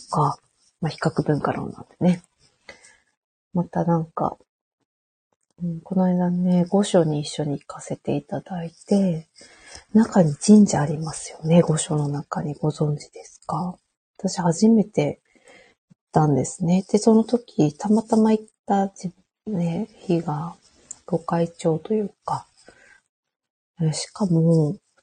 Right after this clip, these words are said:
普通はなんか御所の中をな-、内覧させていただくと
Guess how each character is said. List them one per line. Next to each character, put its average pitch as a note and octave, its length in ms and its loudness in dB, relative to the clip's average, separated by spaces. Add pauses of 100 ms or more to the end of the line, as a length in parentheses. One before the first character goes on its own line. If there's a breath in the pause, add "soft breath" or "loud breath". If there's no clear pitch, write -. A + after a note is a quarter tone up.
(100)
普 - 20 -20
通 - 140 2
は A3+ 520 6
な G#3+ 100 4
ん G#3 60 2
か - 100 -2
御 - 220 0
所 F#3 180 -4
の D#3 160 0
中 D#3 360 -6
を F3+ 280 -8
な-、 D#3 380 -4
内 D#3 300 -4
覧 D3+ 200 -2
さ - 160 -14
せ E3 140 -2
て - 140 -4
い D3+ 40 -4
た D#3 140 2
だ D3 160 0
く - 160 -14
と - 80 -20